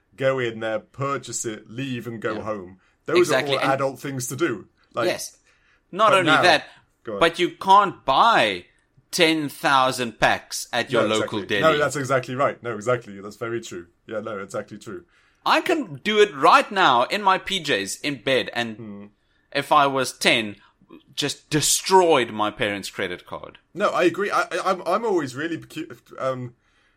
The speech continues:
Speaker 1: all these things have parental locks on them. I'm always intrigued that why people who have got the young, young kids don't activate them. <laughs> Like, I don't,
Speaker 2: Yes.
Speaker 1: it's weird to say, I'm not a parent, but I've, I've even shown other parents, like, if you don't want your, your,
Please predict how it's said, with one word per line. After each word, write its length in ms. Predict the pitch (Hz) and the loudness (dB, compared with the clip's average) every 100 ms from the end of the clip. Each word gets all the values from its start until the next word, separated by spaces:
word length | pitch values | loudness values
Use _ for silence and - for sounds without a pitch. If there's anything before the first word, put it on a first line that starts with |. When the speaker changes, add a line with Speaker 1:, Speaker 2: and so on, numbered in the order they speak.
| _ _ | _ _
Speaker 1:
all 160 | 156 180 | -2 0
these 200 | 180 175 | -2 -4
things 320 | - 170 170 | -6 -6 -6
have 200 | 160 151 | -4 -6
parental 440 | - 139 147 143 143 | -8 -10 -10 -12 -8
locks 320 | 127 - - | -8 -6 -10
on 120 | 147 | -10
them. 140 | 156 | -10
I'm 180 | 151 113 | -10 -10
always 260 | 123 139 135 | -10 -10 -10
intrigued 440 | 127 - 127 123 | -14 -10 -10 -10
that 120 | 123 107 | -12 -8
why 240 | 110 104 - _ | -8 -8 -14 _
people 260 | 131 117 120 | -12 -10 -8
who 80 | 110 | -6
have 120 | 110 | -6
got 180 | 113 - | -8 -10
the 60 | 107 | -10
young, 260 | 104 110 | -8 -8
young 180 | 113 113 | -8 -10
kids 300 | 113 120 120 | -10 -10 -10
don't 180 | - 110 | -12 -10
activate 440 | 113 113 123 127 127 | -10 -10 -10 -10 -12
them. 140 | 139 _ | -20 _
<laughs> 80 | - | -6
Like, 160 | 131 - | -6 -2
I 100 | - | 0
don't, 200 | 202 202 | 2 2
Speaker 2:
Yes. 140 | - - - | 0 -6 -4
Speaker 1:
it's 160 | 165 | -4
weird 260 | 160 180 202 | 2 2 2
to 80 | 196 | -2
say, 220 | 165 175 | -2 0
I'm 160 | 156 151 | 0 0
not 160 | 175 | -2
a 60 | 135 | -2
parent, 480 | 139 156 175 190 - | -2 -2 -2 -4 -6
but 100 | - | -4
I've, 180 | 151 151 - _ - | -4 -8 -14 _ -4
I've 160 | 160 185 | 0 0
even 220 | 190 165 | 0 -4
shown 500 | 165 - 156 165 175 165 | -6 -2 -2 -2 -4 -4
other 200 | 135 135 | -4 -2
parents, 540 | 160 156 160 165 165 - | -4 -4 -4 -4 -8 -6
like, 180 | 143 127 | -6 -8
if 120 | 131 | -14
you 80 | 143 | -10
don't 200 | 180 190 | -8 -8
want 140 | 160 | -10
your, 120 | 131 127 | -12 -16
your, 220 | - 131 | -12 -12